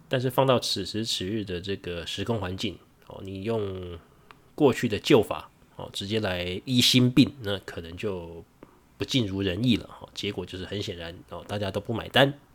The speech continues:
不过呢，现在正是这个全球经济的一个艰困时期哈，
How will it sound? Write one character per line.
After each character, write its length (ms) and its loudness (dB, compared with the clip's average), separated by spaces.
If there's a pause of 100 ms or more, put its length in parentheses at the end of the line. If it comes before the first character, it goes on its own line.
(1400)
不 100 4
过 140 12
呢， 180 10 (180)
现 200 6
在 120 10
正 240 6
是 200 0
这 100 2
个 380 0 (380)
全 200 0
球 160 4
经 220 0
济 100 2
的 60 2
一 80 0
个 100 2
艰 240 4
困 180 4
时 160 -4
期 240 -4
哈， 160 -6